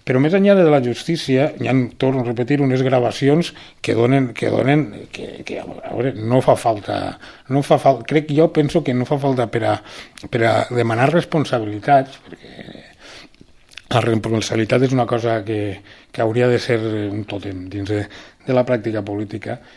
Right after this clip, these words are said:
No, o sigui, la senyora que està, que se, se sent, s'escolta com parla en tota, en total, en total impunitat i en total lleugeresa,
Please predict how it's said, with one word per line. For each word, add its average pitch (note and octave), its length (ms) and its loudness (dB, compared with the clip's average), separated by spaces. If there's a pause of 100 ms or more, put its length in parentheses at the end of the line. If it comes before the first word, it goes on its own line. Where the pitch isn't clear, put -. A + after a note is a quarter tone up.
(260)
No, A2+ 140 -8
o G#2 180 -16
sigui, A2 240 -8
la G#2+ 80 -4
senyora B2 400 -2
que B2+ 140 -6
està, G#2+ 240 -2 (220)
que - 120 -20
se, - 220 -14
se - 180 -14
sent, B2+ 300 -2 (240)
s'escolta - 640 -6
com G2 200 -8
parla A2+ 280 -6
en G2 80 -10
tota, G2+ 220 -12
en F#2+ 100 -8
total, A#2 320 -4 (640)
en A2+ 120 -8
total A#2 260 0
impunitat A#2+ 580 0
i G#2+ 60 -8
en G2 100 -10
total A#2 320 -2
lleugeresa, B2 680 0